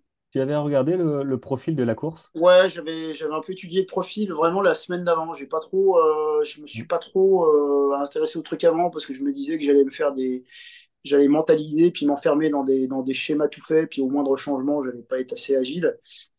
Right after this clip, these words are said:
Speaker 2: Mais, euh, la semaine dernière, tiens, d'ailleurs, j'ai eu un petit coup de bourre. Euh, je me suis un peu fait peur parce que j'ai vu qu'il y avait pas mal, euh, de virages, en fait, en ville.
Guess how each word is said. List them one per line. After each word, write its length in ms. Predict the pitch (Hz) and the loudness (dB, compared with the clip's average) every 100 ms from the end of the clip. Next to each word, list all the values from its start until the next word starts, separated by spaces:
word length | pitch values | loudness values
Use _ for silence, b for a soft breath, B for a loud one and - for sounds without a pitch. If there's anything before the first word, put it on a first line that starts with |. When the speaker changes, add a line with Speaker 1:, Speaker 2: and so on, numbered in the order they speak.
| _ - | _ -4
Speaker 2:
Mais, 420 | 139 135 139 135 | 0 2 4 6
euh, 520 | 131 131 131 127 127 | 6 4 4 4 4
la 80 | 139 | 4
semaine 200 | - 180 | 2 4
dernière, 240 | 175 190 | 4 4
tiens, 160 | 208 170 | 2 4
d'ailleurs, 220 | 156 202 | 4 4
j'ai 120 | 160 | 0
eu 80 | 147 | 0
un 60 | 143 | 0
petit 160 | - | -4
coup 140 | - 202 | -12 -12
de 40 | |
bourre. 360 | 160 233 - - | -2 0 0 -2
Euh, 640 | 143 139 139 135 135 135 135 | -2 -2 0 -2 -2 -4 -8
je 120 | 135 | -12
me 40 | 143 | -10
suis 120 | 202 | 0
un 40 | |
peu 100 | 196 | 2
fait 140 | 220 208 | 4 4
peur 180 | 220 233 | 2 0
parce 140 | - | -6
que 80 | 156 | -10
j'ai 140 | 147 | -10
vu 80 | 214 | -6
qu'il 100 | 196 | 0
y 20 | |
avait 80 | 151 | 0
pas 140 | 185 | 0
mal, 200 | 190 214 | -2 -2
euh, 160 | 180 165 | -2 -2
de 100 | 151 | -4
virages, 440 | 143 165 185 202 170 | -4 0 2 0 -2
en 80 | |
fait, 180 | 156 196 | -10 -12
en 60 | 165 | -12
ville. 320 | 175 214 123 | -12 -12 -12